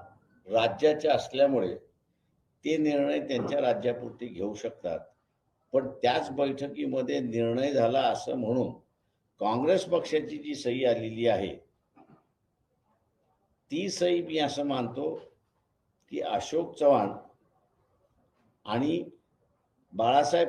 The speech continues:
थोरात यांची असती तर पार्टी म्हणून आली असं आम्ही त्या ठिकाणी समजू शकलो असतो, पण ही सही फक्त नाना पटोलेची आहे.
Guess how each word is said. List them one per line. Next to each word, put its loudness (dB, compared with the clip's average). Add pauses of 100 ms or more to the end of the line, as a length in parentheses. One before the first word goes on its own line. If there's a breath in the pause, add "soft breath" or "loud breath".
थोरात 2 (160)
यांची 2
असती 0 (300)
तर 0
पार्टी 2
म्हणून 4
आली 2
असं 0
आम्ही -2
त्या 0
ठिकाणी -4
समजू -8
शकलो -10
असतो, -12 (480)
पण 2
ही -4
सही 4 (380)
फक्त -2
नाना 2
पटोलेची -2
आहे. 6